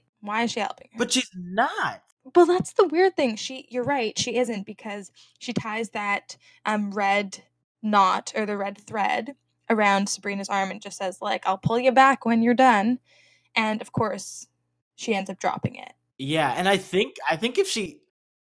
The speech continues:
Speaker 2: 'cause the only logical thing is that, like, if she were to hold it, then maybe the soul would still be there and she could put it in the body.
Speaker 1: But how? Like, my question is, if she knows the body is in Harvey's house,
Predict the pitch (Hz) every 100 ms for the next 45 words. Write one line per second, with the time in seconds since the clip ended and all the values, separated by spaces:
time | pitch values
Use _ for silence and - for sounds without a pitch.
0 | _ - 202 185 190 226 190 170 175 160
1 | 185 185 151 143 143 - 156 165 - 175
2 | 165 147 123 160 196 160 135 139 135 147
3 | 147 139 135 147 143 131 - 143 139 117
4 | 120 147 127 117 123 120 120 135 123 113
5 | 110 101 117 98 - _ _ _ _ _
6 | _ _ _ _ - - _ _ - -
7 | 277 214 180 226 240 247 262 269 233 233
8 | 220 226 233 220 226 240 262 214 214 214
9 | 214 202 - 220 214 214 _ _ - 302
10 | 294 254 240 220